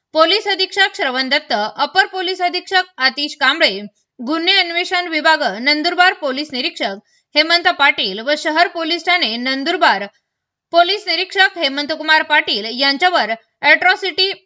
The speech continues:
अमानुषपणे मारहाण, जातीवाचक अश्लील व वाईट शिवीगाळ, जीवे ठार मारण्याचा प्रयत्न, जीवे ठार मारण्याची धमकी, पोलीस पदाचा दुरुपयोग केल्याबद्दल तत्काळ गुन्हे दाखल करून अटक करा व सेवेतून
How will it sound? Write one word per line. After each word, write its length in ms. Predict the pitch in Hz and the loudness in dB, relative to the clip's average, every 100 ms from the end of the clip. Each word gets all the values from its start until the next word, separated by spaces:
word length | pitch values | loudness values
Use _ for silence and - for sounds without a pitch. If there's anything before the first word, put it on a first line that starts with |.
| _ | _
अमानुषपणे 680 | 269 330 359 381 370 381 370 | -2 0 0 -2 -2 0 0
मारहाण, 600 | 370 269 262 311 294 190 233 | 0 0 2 2 2 0 2
जातीवाचक 640 | 294 294 349 349 381 403 - | 2 2 2 2 0 -6 -6
अश्लील 420 | 269 370 262 214 262 | -6 -4 -4 -2 -2
व 100 | 294 | 2
वाईट 260 | 285 349 | 2 2
शिवीगाळ, 560 | - 330 294 320 254 180 202 _ _ - | -2 -6 -2 0 0 -2 -12 _ _ -6
जीवे 240 | 294 370 | -2 0
ठार 260 | 392 339 359 | 2 2 2
मारण्याचा 480 | 359 285 285 294 339 | 2 4 2 2 0
प्रयत्न, 520 | 330 254 - 254 175 - - | 2 0 0 -4 -6 -10 -6
जीवे 200 | 277 294 | 0 0
ठार 240 | 269 262 262 | 2 2 2
मारण्याची 480 | 254 247 262 294 | 0 0 -2 -2
धमकी, 540 | 254 285 311 330 208 202 _ _ _ - | -4 -4 -4 -4 -4 -6 _ _ _ 0
पोलीस 300 | 330 349 415 | 4 4 2
पदाचा 400 | 381 370 370 403 | 0 4 4 2
दुरुपयोग 540 | 370 302 277 285 330 349 349 | 0 -2 -6 2 2 2 0
केल्याबद्दल 640 | 233 240 233 302 269 202 202 - | -2 0 0 0 0 -2 -10 0
तत्काळ 400 | 330 339 381 403 | 0 2 4 4
गुन्हे 260 | 370 339 359 | 4 -2 2
दाखल 360 | 339 254 285 311 | 2 2 0 2
करून 360 | 339 339 220 240 - | 4 2 -4 -8 -2
अटक 340 | 285 359 381 | 2 2 2
करा 300 | 320 302 202 - _ _ - | 4 4 2 -6 _ _ 0
व 100 | 330 | 0
सेवेतून 480 | 359 349 370 403 | 2 4 2 0